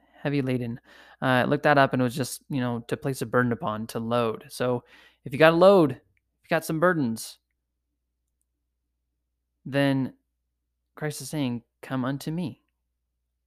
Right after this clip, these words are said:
all ye that are tired and have heavy loads, and I will give you rest." And to give you rest, I was looking that up, and it says, "To cause or permit one to cease from any movement or labor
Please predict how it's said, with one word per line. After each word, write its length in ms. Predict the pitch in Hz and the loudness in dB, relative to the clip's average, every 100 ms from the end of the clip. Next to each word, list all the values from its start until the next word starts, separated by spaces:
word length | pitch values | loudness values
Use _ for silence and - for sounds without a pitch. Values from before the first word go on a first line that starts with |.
| - | -12
all 180 | 127 117 | -6 -6
ye 420 | 110 110 226 160 _ - | -8 -8 -8 -10 _ -12
that 140 | 113 | -8
are 160 | 107 - | -8 -12
tired 420 | - 82 104 156 - _ _ | -14 -10 -8 -8 -10 _ _
and 300 | - 113 110 - _ _ _ _ _ _ _ _ | -12 -10 -10 -12 _ _ _ _ _ _ _ _
have 320 | - 120 110 | -10 -6 -6
heavy 320 | - - 113 107 | -8 -10 -8 -6
loads, 520 | 104 127 156 - - _ _ _ _ _ _ _ _ - | -4 -2 -2 -6 -18 _ _ _ _ _ _ _ _ -8
and 180 | 139 - | -6 -6
I 160 | 135 127 | -4 -4
will 160 | 143 160 | -4 -6
give 260 | 120 113 | -10 -10
you 380 | 139 139 160 156 _ | -6 -4 -6 -10 _
rest." 500 | 220 175 - - - _ _ _ _ _ _ _ _ _ _ _ _ _ _ _ _ _ _ - | -8 -8 -8 -18 -18 _ _ _ _ _ _ _ _ _ _ _ _ _ _ _ _ _ _ -2
And 480 | 147 143 143 135 - _ _ _ - | 2 4 4 2 -6 _ _ _ -6
to 80 | 135 | -4
give 200 | 175 220 | -2 -2
you 140 | 170 | 0
rest, 640 | 143 117 123 156 - - - | 2 2 0 -6 -14 -18 -10
I 40 | |
was 140 | 151 - | -10 -8
looking 200 | - 143 | -8 -2
that 180 | 123 110 | -2 -2
up, 160 | 110 | -4
and 100 | 120 | -8
it 60 | 120 | -6
says, 240 | 135 131 | -6 -6
"To 80 | - | -8
cause 440 | - 139 151 190 165 | -10 -2 0 0 -4
or 60 | |
permit 360 | 139 135 139 - | -6 -4 -2 -2
one 180 | 135 135 | -4 -4
to 140 | 131 | -10
cease 460 | - - 196 233 - | -12 -8 -4 -4 -8
from 260 | - 131 | -8 -6
any 200 | 131 143 | -4 -4
movement 420 | 135 127 123 113 - | -2 -4 -6 -8 -8
or 100 | 113 | -6
labor 580 | 117 120 - 80 - | -4 -6 -6 -12 -14